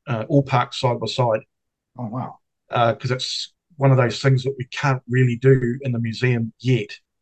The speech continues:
Speaker 2: Yeah.
Speaker 1: So it'd be nice to see all three parked together, and, yeah, Al will run it, um,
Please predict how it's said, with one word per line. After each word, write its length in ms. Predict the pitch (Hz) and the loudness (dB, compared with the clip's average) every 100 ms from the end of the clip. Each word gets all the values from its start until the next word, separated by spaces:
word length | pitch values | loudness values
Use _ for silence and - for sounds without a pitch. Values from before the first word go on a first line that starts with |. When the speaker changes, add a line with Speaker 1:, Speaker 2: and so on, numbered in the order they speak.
| _ 120 | _ -6
Speaker 2:
Yeah. 120 | - - - | -6 -8 -16
Speaker 1:
So 340 | - 120 110 | -4 0 2
it'd 240 | 139 139 | 2 2
be 60 | 135 | 4
nice 220 | 151 147 | 2 0
to 80 | 131 | -4
see 160 | - 131 | -2 4
all 160 | 135 | 4
three 240 | 135 127 117 | 2 -4 -4
parked 300 | 131 135 - | -6 -6 -4
together, 360 | 123 117 117 113 | -2 0 -2 -2
and, 220 | 113 107 - | -4 -6 -4
yeah, 180 | 127 117 131 | 0 0 0
Al 180 | 123 | 0
will 120 | 113 107 | 0 0
run 160 | 113 | -2
it, 140 | 113 - _ - | -4 -12 _ -10
um, 360 | 110 107 107 | -8 -8 -12